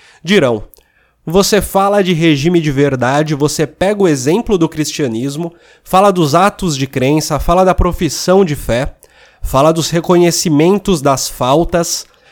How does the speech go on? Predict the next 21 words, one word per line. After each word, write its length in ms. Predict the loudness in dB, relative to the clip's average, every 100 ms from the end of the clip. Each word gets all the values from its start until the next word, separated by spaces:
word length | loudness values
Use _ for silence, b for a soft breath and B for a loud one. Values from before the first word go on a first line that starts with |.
| b
fala 300 | -2 0 2
da 80 | 0
confissão. 800 | 2 2 2 -4 -2 0 -2 -4 _ _ b b b b
Vale 300 | -2 0 0
dizer 440 | 0 0 2 0 0
que 100 | -6
todas 460 | 0 0 2 2
as 180 | 0 0
obrigações 920 | -2 -2 0 0 0 -2 0 2 0
de 140 | -4 -6
que 140 | -4
você 320 | -4 -4 -6
fala, 420 | -6 -6 -4 -4
todas 420 | -4 -2 2 2 2
as 240 | 0 -2 -2
obrigações 880 | 0 2 2 0 0 0 2 2 0
de 140 | -2
verdade 720 | -2 -2 -2 -2 -2 -2 -6
que 120 | -8
você 340 | -4 -4 -2 -4
evoca, 600 | 0 0 0 -4 -14